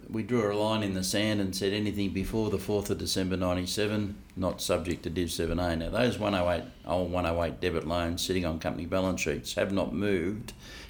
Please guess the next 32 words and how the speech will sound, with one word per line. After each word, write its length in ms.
and 120
it's 200
now 160
more 180
than 140
twenty 240
years 260
down 240
the 120
road. 400
Now 120
most 340
people, 260
if 140
they 120
borrowed 520
money, 260
would 160
have 200
the 100
lender 320
screaming 600
at 140
them 160
after 260
twenty 300
years, 440
but 140
these 220
were 80
at 300
call, 480